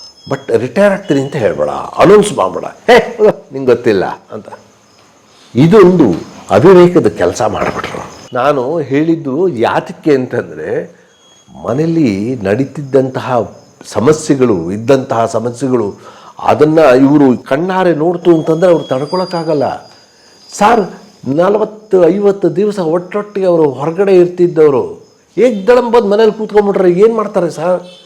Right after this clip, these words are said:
ಎಲ್ಲವೂ ಪ್ರಮಾದವಾಗಿ, ಅದ್ಭುತವಾಗಿ ಕಾಣುತ್ತೆ, ಇಲ್ಲ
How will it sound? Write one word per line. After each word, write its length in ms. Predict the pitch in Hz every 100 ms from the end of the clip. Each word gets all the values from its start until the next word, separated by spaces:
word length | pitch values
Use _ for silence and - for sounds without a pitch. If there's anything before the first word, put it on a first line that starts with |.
| _ - - _
ಎಲ್ಲವೂ 520 | - 98 120 170 220 196
ಪ್ರಮಾದವಾಗಿ, 640 | 135 107 143 175 180 175
ಅದ್ಭುತವಾಗಿ 720 | 123 80 92 123 180 185 190
ಕಾಣುತ್ತೆ, 680 | 180 185 202 196 220 208 - 117
ಇಲ್ಲ 160 | 120